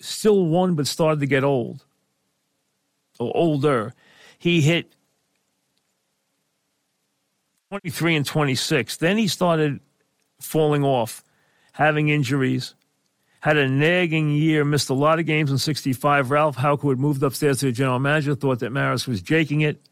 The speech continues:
which he wasn't. He had a couple of different injuries, including a bad thumb injury. He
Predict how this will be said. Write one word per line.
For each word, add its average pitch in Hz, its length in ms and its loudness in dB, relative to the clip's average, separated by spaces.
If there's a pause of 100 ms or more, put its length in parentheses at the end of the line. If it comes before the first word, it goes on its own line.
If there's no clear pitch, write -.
(800)
which 156 180 0
he 143 220 0
wasn't. 131 580 0 (1040)
He 151 120 0
had 156 140 4
a 143 60 0
couple 147 320 -2
of 131 80 0
different 139 240 0
injuries, 143 220 2
including 131 340 0
a 117 40 0
bad 127 300 0
thumb 165 220 2
injury. 156 440 0 (680)
He 147 600 2